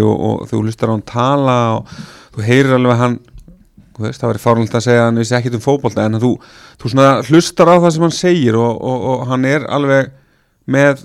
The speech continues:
eh, vissi, hann er með góðan sjarma í þessu, en þú veist, það sem ég kannski tók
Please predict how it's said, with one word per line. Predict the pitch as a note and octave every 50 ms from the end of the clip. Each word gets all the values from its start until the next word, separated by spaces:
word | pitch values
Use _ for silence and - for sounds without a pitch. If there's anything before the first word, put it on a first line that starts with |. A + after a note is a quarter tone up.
| -
eh, | - G#1+ G#1 G#1+ G#1 G1+ G1+ - _ _ _ _ _ _ -
vissi, | C#3 C3+ C3 C3+ G#2+
hann | G2 G#2 A2 A2
er | A2+
með | A2
góðan | - C#3 C3+ C3
sjarma | - D3 D3 D3+ D3 C#3+
í | D3+ C#3+
þessu, | A#2 G#2 G#2 G2+ - _ _ - - - - _ _ _
en | - A2+ A2 G#2
þú | A2+
veist, | A2+ - A#2
það | G#2
sem | - A2+ A#2
ég | A#2+ C3 C3
kannski | - B2+ A#2+ A#2+ -
tók | C#3 C3+ B2+